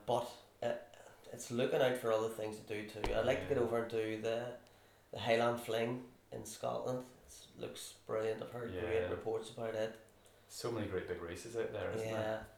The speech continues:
Speaker 1: yeah. And I think there's a few fifty milers,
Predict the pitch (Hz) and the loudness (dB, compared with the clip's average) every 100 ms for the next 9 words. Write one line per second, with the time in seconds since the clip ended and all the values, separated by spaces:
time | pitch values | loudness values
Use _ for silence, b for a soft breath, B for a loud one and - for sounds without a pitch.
0 | - 113 117 117 - - 113 110 107 120 | -10 -4 -4 -4 -6 -4 0 0 0 -2
1 | 117 110 - - 120 113 113 110 110 110 | -4 -6 -10 -8 -4 -4 -4 -6 -6 -6
2 | - 117 110 110 110 113 113 - | -6 -6 -2 0 2 2 0 -4